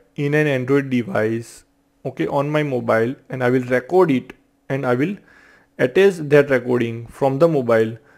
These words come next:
along with this particular recording of the video tutorial. Okay,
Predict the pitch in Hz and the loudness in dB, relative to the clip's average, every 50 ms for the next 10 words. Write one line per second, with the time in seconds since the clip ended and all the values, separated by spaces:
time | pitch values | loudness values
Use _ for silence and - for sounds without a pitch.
0 | _ _ _ _ _ _ _ - - 139 143 156 156 156 147 156 147 131 139 151 | _ _ _ _ _ _ _ 0 2 4 4 4 2 2 0 0 0 0 -2 -2
1 | 143 - - 135 123 131 123 123 127 120 120 127 151 185 196 - _ _ - - | -2 -2 -4 -4 -4 -4 -6 -4 -2 0 0 0 -2 -4 -14 -20 _ _ -10 -4
2 | 127 131 127 - 135 131 127 123 123 117 131 123 120 117 117 117 117 120 107 120 | -4 -4 -2 -2 -2 -2 -2 -4 -2 -2 -2 0 0 0 0 -2 -2 -6 -8 -8
3 | 110 104 107 107 110 117 123 - 190 208 202 | -6 -6 -6 -8 -8 -10 -10 -8 -6 -6 -6